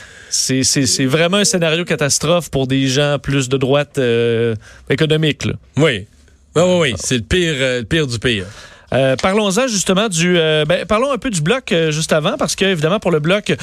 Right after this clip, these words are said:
Speaker 1: c'est une, une victoire. Peut-être que certains s'attendaient à un, un, une vague plus forte, mais c'est
Speaker 2: Ben, les, les bloquistes eux-mêmes là, s'attendaient au moins à avoir plus que Justin Trudeau. T'sais, au moins pouvoir, à, ce que j'appellerais ça, à côté leur slogan, là. Le Québec, c'est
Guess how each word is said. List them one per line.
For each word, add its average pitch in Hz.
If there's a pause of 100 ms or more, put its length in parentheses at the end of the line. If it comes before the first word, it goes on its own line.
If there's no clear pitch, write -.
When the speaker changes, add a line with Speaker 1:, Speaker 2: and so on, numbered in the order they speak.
(180)
Speaker 1:
c'est -
une, 180
une 160
victoire. 175
Peut-être 214
que 190
certains 190
s'attendaient 170
à 147
un, 139 (280)
un, 123
une 131
vague 165
plus 175
forte, 196
mais 151
c'est - (160)
Speaker 2:
Ben, 160
les, 175
les 208
bloquistes 220
eux-mêmes 139
là, 123
s'attendaient 117
au 151
moins 139 (420)
à 127
avoir 120
plus 135
que 120
Justin 101
Trudeau. 98 (460)
T'sais, 156
au 151
moins 170
pouvoir, 131
à, 123
ce -
que 123
j'appellerais 131
ça, 170
à 147
côté 170
leur 135
slogan, 127
là. 110
Le 123
Québec, 143
c'est 127